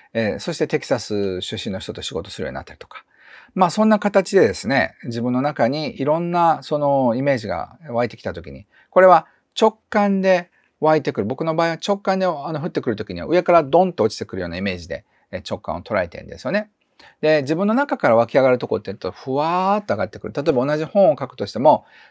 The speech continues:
直感から来るやつってのは、ポンって上からも-、あの、降りてくる感じ。そしてふっと見たら天使さんが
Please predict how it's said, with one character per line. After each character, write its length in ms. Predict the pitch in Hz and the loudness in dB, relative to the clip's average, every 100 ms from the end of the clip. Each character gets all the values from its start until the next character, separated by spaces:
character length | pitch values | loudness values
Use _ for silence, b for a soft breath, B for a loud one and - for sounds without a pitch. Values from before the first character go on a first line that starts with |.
| b | b
直 140 | 214 208 | 0 2
感 260 | 220 208 | 2 2
か 140 | 196 190 | 4 2
ら 80 | 180 | 2
来 120 | 185 | 6
る 60 | |
や 100 | 151 | 6
つ 120 | 139 - | 4 -4
っ 20 | |
て 100 | 110 | -6
の 80 | 90 | -6
は、 60 | - _ | -16 _
ポ 160 | - 214 | 2 2
ン 80 | 202 | 2
っ 20 | 202 | -2
て 80 | 113 | 0
上 140 | 113 | 2
か 100 | 113 | 2
ら 200 | 110 - | 2 0
も-、 180 | 110 101 _ _ | -6 -8 _ _
あ 160 | 151 | -10
の、 280 | 101 98 - | -8 -6 -4
降 60 | 127 | -4
り 60 | |
て 80 | 110 | -4
く 80 | - | -6
る 80 | 80 | -10
感 200 | 110 80 | -14 -14
じ。 180 | - _ _ - | -14 _ _ -10
そ 80 | 151 | -8
し 40 | |
て 80 | 156 | -4
ふ 140 | 185 | -2
っ 20 | 254 | 0
と 160 | 139 | 0
見 80 | 127 | 0
た 100 | 92 | -2
ら 80 | 85 | -4
天 240 | - 123 | -2 -2
使 60 | - | -4
さ 120 | 85 | -10
ん 60 | |
が 140 | 73 | -10